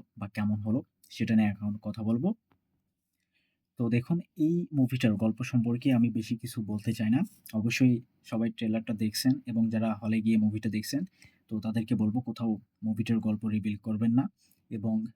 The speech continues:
মুভিটার গল্প সত্যি বলতে খুবই ইন্টারেস্টিং একটা মুভি, দেবদার ক্যারিয়ারে আমি বলবো সেরা একটা সিনেমা এটা। তো এই মুভিটার যে গল্প, দেবদার একটা মিশন থাকে, তো সেই মিশনে যাওয়ার কারণে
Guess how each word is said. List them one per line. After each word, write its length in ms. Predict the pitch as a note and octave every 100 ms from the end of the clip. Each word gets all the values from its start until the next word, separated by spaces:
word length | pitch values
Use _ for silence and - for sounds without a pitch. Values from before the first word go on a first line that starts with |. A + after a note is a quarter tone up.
| -
মুভিটার 320 | A2+ B2+ C3
গল্প 280 | A#2 A2+ A#2
সত্যি 280 | - A#2 A#2
বলতে 280 | A#2 B2 A#2 _ _ _ _ _
খুবই 340 | - D3+ F#3+ F#3+
ইন্টারেস্টিং 540 | C#3 C3 C3 - C3+
একটা 160 | C3 C3
মুভি, 320 | A#2 A2 D#3 - -
দেবদার 320 | G2+ G#2+ A2+
ক্যারিয়ারে 440 | A2+ G#2+ A2 A2+ A2+ - _ _ _ -
আমি 180 | A2+ A#2+
বলবো 260 | A2+ A2+
সেরা 240 | A#2 A2 G#2
একটা 180 | -
সিনেমা 320 | A#2+ G#2+ G#2 G#2
এটা। 200 | G#2+ C3+ F#3 _ _ - -
তো 300 | G2+ G2+ G2+ _
এই 120 | C#3+ E3
মুভিটার 360 | D3+ C#3+ D4+
যে 100 | C#3+
গল্প, 420 | - F#2+ F#2+ B2+ - _ -
দেবদার 320 | A#2 A#2 A#2+
একটা 280 | A#2 - C3 - _ _ A#2+
মিশন 340 | A2+ A2 A#2
থাকে, 300 | A2 G2 B2+ - _
তো 120 | A#2+
সেই 240 | A2 - B2
মিশনে 360 | A#2 B2 B2+
যাওয়ার 240 | A2+ G2+ G2+
কারণে 320 | A2 G2 A#2